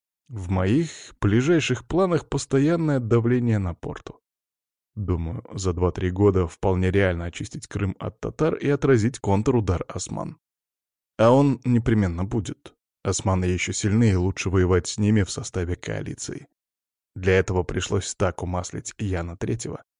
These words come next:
что даже невозмутимый посол Бенковский не смог сдержать удивления. Уверен, что поляки никогда не получали подарка в виде пятидесяти полевых пушек,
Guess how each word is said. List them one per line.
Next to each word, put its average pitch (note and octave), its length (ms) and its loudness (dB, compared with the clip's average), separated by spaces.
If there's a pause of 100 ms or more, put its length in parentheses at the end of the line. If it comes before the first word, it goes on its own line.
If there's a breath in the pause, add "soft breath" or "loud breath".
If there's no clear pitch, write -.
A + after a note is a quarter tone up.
(240)
что - 200 0
даже F3 240 4
невозмутимый D#3 640 4
посол A#2 420 4
Бенковский A#2 720 2
не C3 140 2
смог G2+ 340 2
сдержать F2+ 460 2
удивления. - 600 -12 (1160)
Уверен, G2+ 460 2
что - 180 -10
поляки F2 400 -4
никогда B2 480 0
не F2 100 -2
получали - 460 -6
подарка G2 540 -2
в F2+ 100 0
виде F#2 160 0
пятидесяти - 720 -4
полевых F#2+ 540 -2
пушек, - 500 -6